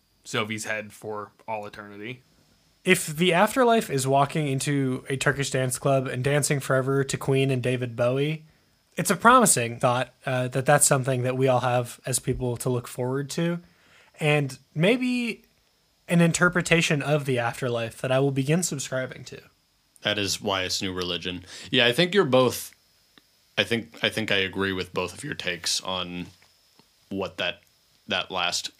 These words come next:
Speaker 3: time we see him represents. I was thinking a lot about what we're actually seeing in these dance sequences, aside from just him dancing.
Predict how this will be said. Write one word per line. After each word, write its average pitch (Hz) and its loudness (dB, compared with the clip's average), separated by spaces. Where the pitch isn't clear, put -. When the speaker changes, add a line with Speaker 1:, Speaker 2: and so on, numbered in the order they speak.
Speaker 3:
time 87 -6
we 85 -8
see 92 -4
him 85 -10
represents. 87 -6
I 113 0
was 110 0
thinking 117 -2
a 104 0
lot 98 0
about 90 -2
what 98 -2
we're 95 -2
actually 92 -2
seeing 98 -2
in 104 -2
these 101 -2
dance 107 0
sequences, 110 -2
aside 95 -2
from 95 -8
just 92 -4
him 95 -8
dancing. 98 -4